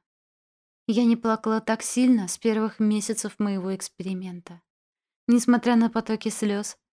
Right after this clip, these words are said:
они не освобождают от боли. Кажется, ничто не в состоянии меня освободить.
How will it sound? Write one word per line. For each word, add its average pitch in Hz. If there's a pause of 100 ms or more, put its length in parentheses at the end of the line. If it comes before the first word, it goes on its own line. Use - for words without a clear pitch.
(200)
они 233
не 226
освобождают 214
от 180
боли. 185 (1200)
Кажется, 220 (140)
ничто 247
не 214
в -
состоянии 196
меня 190
освободить. 180